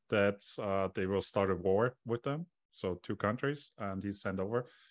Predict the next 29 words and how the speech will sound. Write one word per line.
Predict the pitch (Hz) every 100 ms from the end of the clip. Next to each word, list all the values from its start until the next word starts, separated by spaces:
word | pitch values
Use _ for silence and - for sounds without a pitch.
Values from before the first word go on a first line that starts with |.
| _ -
And | 110 107 104
he | 113
basically | 101 101 101 131 117 110
has | 104 107 -
to | - 110 104
convince | - 107 98 101 101 101
them | - 101 101 98
to | - 95 90 90 _ _ _ _ _ -
chill, | 104 104 143 -
<laughs> | - - - - - -
let's | 175 170
say. | - 165 160 - - - 120 -
Uh, | 139 147 147 143
but | 143 151
to | -
get | 139 139 - - -
to | 143
the | 127
person | - 127 135 - 110
that's | 101 -
in | 98
charge | - 104 107 107 -
of | 92
the | -
military, | 92 101 110 - 95 95 101 _ _ _ _
uh, | 110 98 98
he | 98 107 101 101
has | 95 98 101 -
to, | - 110 98 98 101